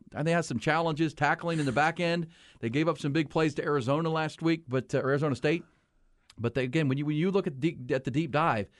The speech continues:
they get great pressure without blitzing, which we know without Travis Hunter, which Colorado won't have Travis Hunter in this game tomorrow. Uh, he's their best weapon both ways.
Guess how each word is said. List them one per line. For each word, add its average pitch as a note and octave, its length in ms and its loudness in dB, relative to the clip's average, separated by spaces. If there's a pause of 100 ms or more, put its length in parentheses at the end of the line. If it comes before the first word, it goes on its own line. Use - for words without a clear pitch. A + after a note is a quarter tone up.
(300)
they E3+ 100 4
get F3+ 160 0
great D#3+ 220 2
pressure D#3+ 400 2
without B2+ 260 2
blitzing, D3+ 440 0 (640)
which C3+ 300 -4 (340)
we C#3 160 2
know F3 200 6
without D3 300 2
Travis D3+ 340 2
Hunter, F3 400 2
which C3+ 180 0
Colorado D3 380 2
won't C3+ 160 2
have B2+ 120 0
Travis C3 280 0
Hunter F#3+ 300 0
in A#2 80 2
this G#2+ 120 -2
game G2+ 280 -2
tomorrow. F#2 420 -4 (640)
Uh, A2+ 220 0
he's D#3+ 180 0
their E3 140 4
best C#3 240 2
weapon C#3+ 260 0
both A#2 220 0
ways. G#2+ 580 -2